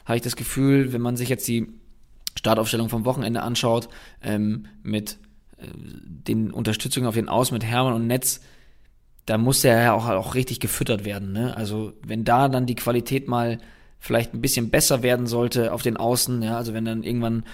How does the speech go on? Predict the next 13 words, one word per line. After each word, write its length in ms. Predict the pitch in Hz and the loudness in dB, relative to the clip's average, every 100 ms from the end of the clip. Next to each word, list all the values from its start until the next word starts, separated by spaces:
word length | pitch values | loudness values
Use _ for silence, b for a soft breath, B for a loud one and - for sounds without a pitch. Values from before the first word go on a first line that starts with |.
| B | B
ein 80 | 127 | -4
Thuram 400 | 127 156 117 117 | 0 2 4 4
wieder 240 | 113 113 113 | 4 2 2
zurückkommt, 840 | 120 113 110 - 107 110 110 120 | 0 0 0 -2 0 0 -4 -6
äh, 200 | 64 76 80 104 | -6 -4 -6 -6
wenn 240 | 120 123 | -4 0
dann 340 | 120 120 120 117 B B | 0 0 -2 -4 B B
ein 160 | 117 113 | -6 -4
Embolo 460 | 110 113 135 147 135 | -2 4 8 8 6
vielleicht 340 | 127 120 123 | 4 4 4
mal 160 | 120 113 | 0 0
startet, 560 | - 117 120 120 113 B B B B | 2 2 4 2 0 B B B B
ähm, 680 | 110 107 107 104 107 - | -2 0 0 -2 -4 -8